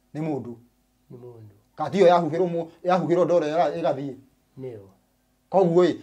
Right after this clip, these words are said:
Speaker 1: mĩhũmũ ĩno yahuhĩrwo ndoro ĩngĩkorwo nĩ ĩrathiĩ mĩhũmũ nĩyo mũndũ ĩ. Mĩhũmũ ĩno nayo rĩu thĩinĩ wa kĩroho ĩ, ĩraciara, rĩu thĩinĩ wa maũndũ marĩa mataroneka ĩ,
Speaker 2: Yes.
Speaker 1: kĩndũ ũngĩnyita ĩ,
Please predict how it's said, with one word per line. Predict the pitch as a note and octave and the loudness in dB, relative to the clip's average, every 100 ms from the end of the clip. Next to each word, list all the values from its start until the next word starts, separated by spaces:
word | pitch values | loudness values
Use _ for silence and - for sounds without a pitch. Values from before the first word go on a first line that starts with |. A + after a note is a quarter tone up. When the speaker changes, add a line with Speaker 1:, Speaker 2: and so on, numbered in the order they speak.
| - | -6
Speaker 1:
mĩhũmũ | E3 F3 A3 | -2 0 2
ĩno | A3 | 2
yahuhĩrwo | E3+ F#3+ D#3 D#3 F3 | 2 2 0 -2 -2
ndoro | E3 F3 F3 | 0 0 -2
ĩngĩkorwo | C#3+ C#3+ E3 | -4 -6 -4
nĩ | D#3+ | -2
ĩrathiĩ | D#3+ C#3+ | -2 -2
mĩhũmũ | D3+ D#3 D3+ | -6 -8 -6
nĩyo | D3+ C3 | -6 -4
mũndũ | D3+ D3+ D#3 B2+ | -2 -2 -4 -6
ĩ. | A#2+ _ _ _ E3+ | -10 _ _ _ 2
Mĩhũmũ | F3+ F#3 G3+ A#3 | 6 6 6 4
ĩno | F3+ | 4
nayo | G3+ F3 - - | 4 2 2 -2
rĩu | E3 F#3+ | 2 4
thĩinĩ | F3 F#3 | 6 6
wa | D3 D#3+ | 4 2
kĩroho | F3 F3+ C#3 D3 E3 | 4 4 4 4 2
ĩ, | C3 - - | 0 -6 0
ĩraciara, | D#3+ D#3+ D3 C#3 D#3 - _ - B3 | 2 4 2 0 -2 -6 _ -6 2
rĩu | A#3+ G3 - - _ _ - | 2 2 -4 -20 _ _ 2
thĩinĩ | G3 C4 | 6 10
wa | G3+ | 10
maũndũ | G#3 F3 D#3+ | 10 8 6
marĩa | D#3+ | 4
mataroneka | F#3 F#3 D#3 D3+ C#3+ A#2+ D3 D#3 | 4 4 6 6 4 -2 2 2
ĩ, | C#3 - _ _ | 0 -4 _ _
Speaker 2:
Yes. | C#3 B2+ | -4 2
Speaker 1:
kĩndũ | E3+ D3+ | 4 2
ũngĩnyita | D3 D#3+ F3+ D#3 | 0 0 0 2
ĩ, | D#3+ | 0